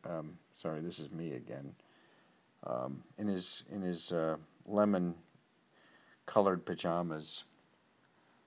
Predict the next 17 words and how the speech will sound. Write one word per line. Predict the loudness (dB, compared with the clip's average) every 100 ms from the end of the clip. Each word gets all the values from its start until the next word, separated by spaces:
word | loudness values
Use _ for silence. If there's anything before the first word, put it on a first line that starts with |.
| -12
and | -4
he's | -2 -2 -4 -14 -20 -2
very | 6 6 6 2
unhappy. | -2 -2 -2 -2 -6 -6 -10 -20 -20 -20 -20 -20 _ _ _ _ -20 _ 4
I'm | 8 10 8 4 2
sitting | 4 4 4 0
here | 0
with | 0 4
baby | 4 6 2
asleep | 2 0 0 -4 -2
on | 0
my | 0 0
lap. | 2 0 0 -4 -18 _ _ _ -4
Knocks, | 6 8 6 2 -6 -6 -10 _ _ -4
over | 0 0 0 -2
and | -2
out. | -2 -4